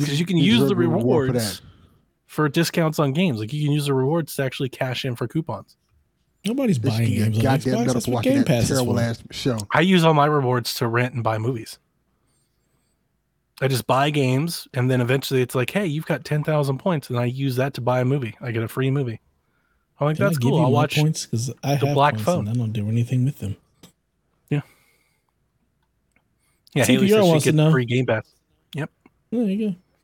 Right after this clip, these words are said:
Speaker 3: T P R wants to know, "How was Jack's first day of middle school, especially, uh, rolling up in that chart or that Challenger?"
Speaker 2: I don't
Speaker 3: If
Speaker 2: know
Speaker 3: that
Speaker 2: why
Speaker 3: was the
Speaker 2: he
Speaker 3: thing.
Speaker 2: really wanted me to take him to school.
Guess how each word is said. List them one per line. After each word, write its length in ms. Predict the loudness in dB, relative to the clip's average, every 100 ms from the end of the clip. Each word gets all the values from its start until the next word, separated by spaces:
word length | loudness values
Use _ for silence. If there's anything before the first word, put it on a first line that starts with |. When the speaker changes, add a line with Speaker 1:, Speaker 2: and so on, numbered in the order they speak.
| _
Speaker 3:
T 120 | -2 2
P 140 | 4
R 120 | 6
wants 200 | 6 4
to 60 | 2
know, 120 | 4
"How 160 | 4 4
was 180 | 2
Jack's 320 | 2 0 0 -2
first 340 | 0 0 0
day 180 | 0 2
of 100 | 2
middle 300 | 2 0 -4
school, 360 | -8 -10 -10 -8
especially, 760 | -6 -4 -4 0 0 2 0
uh, 120 | -2 -4
rolling 480 | 0 0 2 2
up 180 | 2 0
in 100 | 0
that 260 | 0 -2 -6
chart 440 | -8 -6 -6 -6 -4
or 100 | -2
that 180 | -2
Challenger?" 640 | -4 -4 -4 -4 -8 -16 -20 _ _ _ -4
Speaker 2:
I 80 |
don't 140 | -2 -2
Speaker 3:
If 60 |
Speaker 2:
know 60 | -2
Speaker 3:
that 60 | 0
Speaker 2:
why 60 |
Speaker 3:
was 80 | -2
the 40 | -4
Speaker 2:
he 120 | -4
Speaker 3:
thing. 120 | 0
Speaker 2:
really 300 | 2 2 2
wanted 280 | 2 0 0
me 80 | -2
to 100 | -4
take 300 | -4 -6 -4
him 120 | -6
to 80 | -6
school. 520 | -8 -4 -4 -4 -10